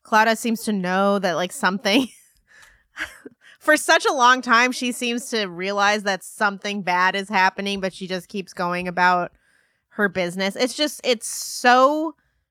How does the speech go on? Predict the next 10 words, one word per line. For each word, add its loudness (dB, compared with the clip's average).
brilliant -2
and, -2
like, -2
it's -6
scary -2
and -2
tense, -6
but -4
also -4
just -8